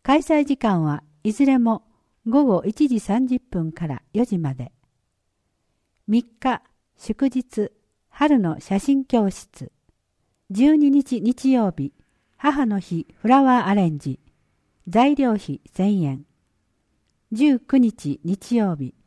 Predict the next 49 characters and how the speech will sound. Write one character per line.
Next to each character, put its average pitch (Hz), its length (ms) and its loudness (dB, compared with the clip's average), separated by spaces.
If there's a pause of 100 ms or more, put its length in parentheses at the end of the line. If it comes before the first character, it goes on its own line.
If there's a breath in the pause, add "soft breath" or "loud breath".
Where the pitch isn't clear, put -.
(380)
身 202 140 0
近 277 240 0
な 254 120 2
薬 208 200 -2
草 277 280 -2
教 214 300 0
室。 - 400 -16 (1300)
ま 214 140 -4
た、 - 240 -2 (180)
五 277 140 -2
月 285 260 -2
二 254 160 2
十 190 240 -2
六 165 240 -2
日 214 300 -4
と、 185 240 -8 (1080)
六 233 240 -2
月 254 240 -2
二 - 220 -10
日 277 160 0
の 254 100 2
日 214 320 -2
曜 214 160 0
日 160 140 -4
は、 135 180 -8 (400)
二 226 100 0
回 302 220 2
に 196 140 0
わ 165 100 -2
た 175 120 -6
っ 180 60 -10
て - 300 -10 (260)
植 226 320 0
物 262 280 -2
画、 208 200 -2 (400)
ボ 185 120 -2
タ 285 140 2
ニ 294 100 4
カ 277 120 -2
ル 262 220 0
ア 226 100 0
ー 202 60 -2
ト 170 140 -6
の 151 140 -4
描 202 280 -2
き - 140 -20
方 214 260 -4
教 175 240 -4
室。 - 420 -18